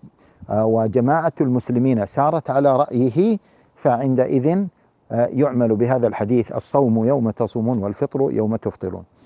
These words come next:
وعلى ذلك أيها الإخوة المسلمون الذين يعيشون في تركيا من الأتراك وغيرهم،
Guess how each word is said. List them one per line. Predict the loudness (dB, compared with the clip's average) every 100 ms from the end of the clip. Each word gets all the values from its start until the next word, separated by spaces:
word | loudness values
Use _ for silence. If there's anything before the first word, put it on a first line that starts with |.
| -20 -12 -4
وعلى | 0 4 4
ذلك | 4 2 2
أيها | 0 2 0
الإخوة | -2 -4 -12 -12 -6
المسلمون | -2 -2 -2 -4 -2 -2 0
الذين | 0 0 0 0
يعيشون | 0 -2 -2 -2 0
في | 0 0
تركيا | 0 -2 -4
من | -2 -2
الأتراك | -2 -4 -2 -2 0
وغيرهم، | -2 0 2 2 -2 -8